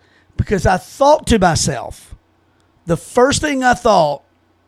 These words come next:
after you told me or, or whatever, I, it, I think you said, "Hey, look, I just wanna tell you, here's what happened." All right, so whatever. My first thought was, "Oh, crap," you know, "Are we gonna be in here one day and a husband or, or somebody?" Yeah,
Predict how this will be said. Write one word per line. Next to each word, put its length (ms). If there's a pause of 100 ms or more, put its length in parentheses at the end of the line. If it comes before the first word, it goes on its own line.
(180)
after 320
you 220
told 320
me 400 (240)
or, 240
or 160 (160)
whatever, 460
I, 200
it, 280 (1800)
I 80
think 300
you 140
said, 180
"Hey, 180
look, 160
I 40
just 140
wanna 100
tell 120
you, 120
here's 180
what 100
happened." 300 (360)
All 80
right, 200
so 140
whatever. 360 (1120)
My 300
first 580
thought 260
was, 240
"Oh, 300
crap," 560 (120)
you 120
know, 280 (1120)
"Are 80
we 80
gonna 180
be 140
in 80
here 120
one 200
day 180
and 100
a 60
husband 420
or, 300
or 100
somebody?" 480
Yeah, 120